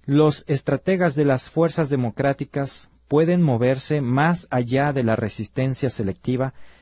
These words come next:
y lanzar el desafío masivo. En la mayoría de los casos, hace falta tiempo para crear, construir o extender la capacidad de resistencia, y el desarrollo del desafío masivo podrá ocurrir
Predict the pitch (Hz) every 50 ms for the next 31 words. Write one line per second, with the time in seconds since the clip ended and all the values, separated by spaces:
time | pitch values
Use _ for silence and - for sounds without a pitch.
0 | - _ - - 151 151 135 131 123 120 117 - - 147 151 160 160 - _ -
1 | 135 123 117 117 110 - - 104 95 - - 135 135 135 131 127 127 123 110 98
2 | - - 110 101 90 85 80 95 - _ _ _ _ _ _ - 117 117 123 120
3 | 117 117 113 107 110 117 131 147 156 170 170 143 123 - - - 120 113 113 -
4 | - 147 - - - _ _ _ _ _ _ _ _ _ - 135 143 - - 170
5 | - - 165 165 156 - 165 - _ - 156 170 170 165 151 - 135 - - 117
6 | 107 95 - - 104 104 104 110 113 110 - - - - _ _ - 131 139 135
7 | 120 - - _ - - 104 110 123 135 143 - - - _ _ _ - 156 170
8 | 196 233 233 _ _ _ _ _ _ - - 151 139 - - - - - 143 131
9 | 127 131 131 151 170 175 - - _ _ - 139 139 127 - - 117 - - 110
10 | - - 120 110 120 139 156 156 - - - 123 120 117 107 110 101 - - 110
11 | - _ - 170 175 165 - - 107 90 90 - _ _ _ _ _ _ - 156
12 | 143 139 131 131 131 - - 131 120 - 151 175 180 190 185 165 170 147 131 123
13 | 120 - - 113 - - - 156 170 175 170 160 135 113 - - 139 139 135 143
14 | 147 - - 110 110 104 117 117 123 139 143 _ _ 127 113 _ - 110 98 113
15 | 123 131 135 -